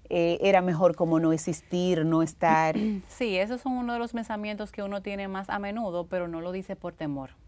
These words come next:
Speaker 2: Pero
Speaker 1: Ujú.
Speaker 2: yo no me sentía, eh, digna de vivir. Mm, en muchos, muchas ocasiones yo decía como que, "¿para qué? Eh, no puedo tener el niño bien, no puedo, o sea,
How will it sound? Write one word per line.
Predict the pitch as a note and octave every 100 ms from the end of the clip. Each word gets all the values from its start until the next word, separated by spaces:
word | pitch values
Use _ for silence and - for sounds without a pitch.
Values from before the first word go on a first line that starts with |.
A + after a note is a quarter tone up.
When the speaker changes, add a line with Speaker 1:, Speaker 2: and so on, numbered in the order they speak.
| - _ - - - - - _ -
Speaker 2:
Pero | F#3+ F#3
Speaker 1:
Ujú. | E3+
Speaker 2:
yo | F3
no | G3
me | G3+ G3+
sentía, | G3+ F#3+ F3+ G3+ G3+ F#3+ F3+ F3 E3+ E3+ D#3+ -
eh, | E3 E3 D#3 D3+ D3 C#3+ D3+
digna | D#3+ F3+ F#3 F#3
de | F3+
vivir. | F3 F3 A#3 G#3+ - _ _ _ - _ -
Mm, | F3+ F3 F3 E3+ -
en | F3 F3 E3+
muchos, | F3 E3+ F#3 F3 - - F3
muchas | F3+ F3+ F3+ F#3+
ocasiones | F#3+ - F#3+ F3+ F3 E3
yo | E3+
decía | E3+ F3+ E3+
como | E3+ E3
que, | E3
"¿para | D#3 D#3+
qué? | D3+ A3 A#3 G3+ - - - - -
Eh, | D#3+ D#3+ D#3 D3+ D3+ D#3+
no | E3+ E3
puedo | E3 F#3 F3+ E3+
tener | E3+ E3+ F3
el | E3+ E3+
niño | E3+ E3 D#3+
bien, | F#3 B3 A3 E3
no | D#3
puedo, | F3 F3+ F3 F3
o | E3
sea, | D#3+ E3+ D#3